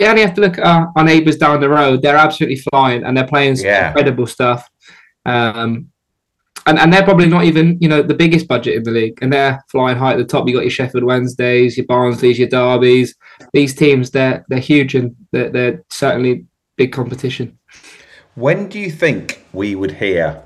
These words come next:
Speaker 2: When, when's the new manager gonna be announced, do you think?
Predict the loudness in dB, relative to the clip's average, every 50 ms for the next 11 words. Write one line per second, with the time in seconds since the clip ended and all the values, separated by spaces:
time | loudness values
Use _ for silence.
0 | _ _ _ _ _ _ -20 _ -20 -20 -20 _ -18 -8 -4 -2 -2 -2 -2 -2
1 | -2 -2 -2 -2 -4 -6 -4 -4 -2 -2 -2 -2 -2 -4 -4 -4 -6 -8 -10 -8
2 | -8 -8 -8 -6 -8 -6 -8 -8 -10 -12 -16 -16 -14 -12 -10 -10 -10 -12 -12 -20